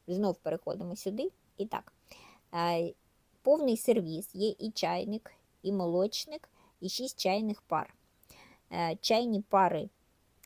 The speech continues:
в гарному стані, з недоліків ось на одній чашці ось такі невеличкі надщерблення. В цій проєкції їх навіть і не помітно.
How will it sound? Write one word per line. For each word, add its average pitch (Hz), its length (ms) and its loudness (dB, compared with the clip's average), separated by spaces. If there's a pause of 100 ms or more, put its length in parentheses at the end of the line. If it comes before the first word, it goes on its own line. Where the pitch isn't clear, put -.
в 170 80 -6
гарному 190 500 0
стані, 370 500 -2 (180)
з 202 140 -6
недоліків 226 760 4
ось - 380 0 (100)
на 190 260 -2
одній 190 380 -2
чашці 220 600 -6 (500)
ось - 240 -4
такі - 420 -6 (100)
невеличкі 196 720 -2
надщерблення. 202 1000 -8 (1000)
В - 60 -20
цій 165 160 -8
проєкції - 560 -8
їх - 140 -14
навіть 170 380 -10
і 180 40 -6
не 185 120 -6
помітно. 254 580 -8